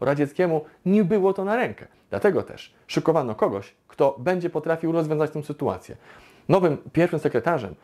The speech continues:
po pewnym czasie wybrano Wojciecha Jaruzelskiego. Wojciech Jaruzelski będzie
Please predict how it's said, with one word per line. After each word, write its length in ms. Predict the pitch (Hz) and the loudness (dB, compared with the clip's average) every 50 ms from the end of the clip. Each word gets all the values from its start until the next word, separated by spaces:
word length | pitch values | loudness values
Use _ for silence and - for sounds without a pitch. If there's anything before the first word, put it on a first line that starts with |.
| - _ - | -20 _ -6
po 80 | 127 | 0
pewnym 260 | - 156 139 139 135 | 0 2 2 0 -2
czasie 320 | 120 - 165 147 - - - - _ _ - | -4 -4 -6 -6 -6 -8 -12 -12 _ _ -4
wybrano 400 | 139 147 147 165 160 156 151 - | 0 2 2 2 2 0 -4 -8
Wojciecha 520 | 143 131 147 151 143 143 135 117 123 113 110 | -6 -2 0 0 0 0 -2 -4 -2 -2 -2
Jaruzelskiego. 600 | 107 107 101 107 98 98 - - 69 57 - - - - - - - - - | -2 -2 -2 -4 -6 -6 -8 -10 -12 -10 -12 -14 -16 -20 -20 -20 -12 -2 0
Wojciech 280 | 165 208 208 - 180 | 2 2 2 2 2
Jaruzelski 580 | 160 170 165 135 135 175 143 117 - - - - - _ _ _ - | 2 2 2 2 2 2 0 0 -2 -10 -18 -20 -20 _ _ _ -4
będzie 460 | 131 156 170 170 147 151 147 143 139 | 0 0 0 2 2 2 2 2 2